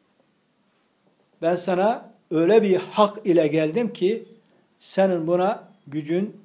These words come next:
yetmeyecek." manasında. Tefsir kitaplarına baktığımız zaman her ne kadar bu cümle,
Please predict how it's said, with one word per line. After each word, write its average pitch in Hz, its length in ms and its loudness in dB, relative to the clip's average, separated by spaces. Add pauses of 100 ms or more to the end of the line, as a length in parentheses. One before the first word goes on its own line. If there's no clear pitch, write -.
(200)
yetmeyecek." 139 680 -2
manasında. - 680 -18 (1900)
Tefsir 196 360 0
kitaplarına 165 580 0
baktığımız 160 500 0
zaman 190 280 2
her 196 280 8
ne 180 80 2
kadar 175 500 0
bu 202 340 2
cümle, 170 640 0